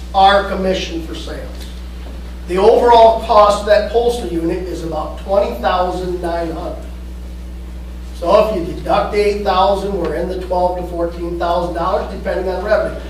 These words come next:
As revenue goes up, that number could come down. Everybody knows how that works.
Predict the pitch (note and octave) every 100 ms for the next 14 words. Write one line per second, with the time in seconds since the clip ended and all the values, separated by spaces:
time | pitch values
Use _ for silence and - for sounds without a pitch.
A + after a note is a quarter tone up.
0 | - - D#3 D#3+ E3 F#3 G#3 G#3 G#3 G#3
1 | A3+ A#3+ A#3+ - - E3+ E3 F3+ F3 F3
2 | F3 F3 F3 - - A#3 F#3 F#3+ F#3+ F#3
3 | F3+ F3 E3 E3 G#3+ G#3+ A3